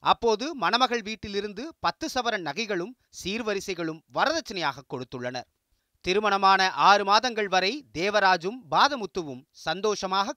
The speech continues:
குடும்பம் நடத்தி வந்துள்ளனர். இதன் பிறகுதான் பாதமுத்துவை கூடுதல் வரதட்சணை கேட்டு தேவராஜ் துன்புறுத்தியதாக கூறப்படுகிறது.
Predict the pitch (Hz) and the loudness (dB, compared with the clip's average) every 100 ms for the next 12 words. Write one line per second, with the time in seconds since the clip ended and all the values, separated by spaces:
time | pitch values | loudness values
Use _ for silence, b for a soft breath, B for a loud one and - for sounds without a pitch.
0 | - 254 311 214 147 - 127 120 120 123 | -8 -6 -4 -4 -6 -8 -10 -10 -10 -10
1 | 135 120 _ _ _ _ _ 147 202 208 | -10 -12 _ _ _ _ _ -2 -2 0
2 | 240 247 240 233 311 156 175 254 247 247 | 2 2 4 4 4 2 6 6 4 -2
3 | 240 226 - - 285 349 277 202 214 247 | -2 -2 -4 -4 0 2 2 2 2 0
4 | - 226 208 208 196 214 269 165 123 226 | -4 -6 -4 -4 -4 -6 -10 -8 0 0
5 | 339 247 180 - - 269 294 277 196 175 | 2 2 0 -2 -10 -8 -6 -6 -6 -6
6 | 151 143 170 - 180 135 131 131 131 131 | -2 -4 -6 -6 -4 -4 -8 -10 -8 -8